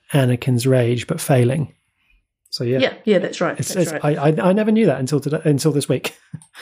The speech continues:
Speaker 2: Mm-hmm. So yeah, so, um, kind of obviously a dark but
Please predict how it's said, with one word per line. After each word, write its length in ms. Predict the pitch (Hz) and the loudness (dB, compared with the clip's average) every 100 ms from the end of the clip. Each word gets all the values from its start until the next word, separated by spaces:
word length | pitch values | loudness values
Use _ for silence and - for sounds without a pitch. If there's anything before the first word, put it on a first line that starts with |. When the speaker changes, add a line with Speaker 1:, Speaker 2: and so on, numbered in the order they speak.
| - - | -18 -10
Speaker 2:
Mm-hmm. 560 | 190 180 - 202 190 180 - - - - - | -8 -10 -10 -10 -8 -10 -20 -20 -20 -20 -4
So 120 | 247 | -2
yeah, 240 | 233 247 | 2 0
so, 400 | 190 202 196 196 - | 2 2 4 2 2
um, 380 | 196 190 180 - _ _ _ - | 0 0 -4 -12 _ _ _ -2
kind 200 | 220 214 | 0 2
of 100 | 185 | 2
obviously 360 | 185 175 185 175 | 0 0 2 2
a 60 | |
dark 480 | 165 165 160 - - | 2 0 0 -2 -2
but 280 | 170 - | 0 0